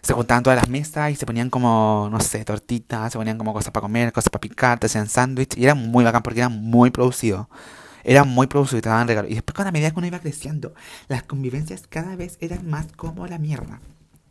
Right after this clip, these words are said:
Mis convivencias en tercero medio, segundo medio, fueron como la mierda, literal. Eran como, no, no, no juntaban las mesas,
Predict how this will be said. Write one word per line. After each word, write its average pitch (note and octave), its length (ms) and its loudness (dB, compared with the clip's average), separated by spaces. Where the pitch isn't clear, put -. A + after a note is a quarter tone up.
Mis D3+ 160 -2
convivencias D#3+ 500 2
en B3 60 -6
tercero D3 460 -4
medio, C#3+ 260 -2
segundo C#3 320 -4
medio, D#3+ 580 -4
fueron E4+ 200 -4
como G#4 120 -8
la F#4+ 80 -6
mierda, C#4 300 -4
literal. G#3+ 380 -6
Eran G3 160 0
como, G#3 240 -6
no, C#3 280 0
no, D#3 200 -2
no C3+ 160 -6
juntaban C3 480 -6
las C3 160 -8
mesas, D3 420 -4